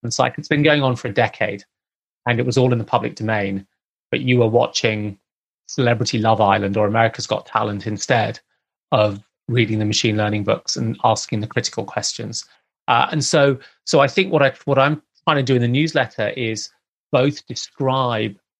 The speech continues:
what's going on, um, in a way that asks, allows people to ask the right questions, but also speak to both sides of this, these two culture divides, um, one of which is the,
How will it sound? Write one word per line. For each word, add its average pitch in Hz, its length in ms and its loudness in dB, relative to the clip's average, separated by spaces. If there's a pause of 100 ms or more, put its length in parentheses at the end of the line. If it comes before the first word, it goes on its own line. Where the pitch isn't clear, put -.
(180)
what's - 300 0
going 113 240 0
on, 104 460 0 (400)
um, 107 360 -2 (160)
in 123 120 0
a 117 40 0
way 117 200 2
that 117 140 2
asks, - 640 -2
allows 117 300 0
people - 200 -10
to - 120 0
ask 110 180 0
the 117 80 0
right 107 120 -2
questions, 123 540 -2 (300)
but 127 100 2
also 135 360 2
speak 123 480 -4
to 113 320 -2
both 123 300 0
sides 110 600 0
of 110 280 0
this, - 500 -2 (120)
these 120 220 -2
two - 180 -4
culture - 400 -2
divides, 104 720 0 (360)
um, 107 460 0 (1040)
one 123 220 4
of 123 100 0
which 117 260 0
is 113 180 -2
the, 107 420 0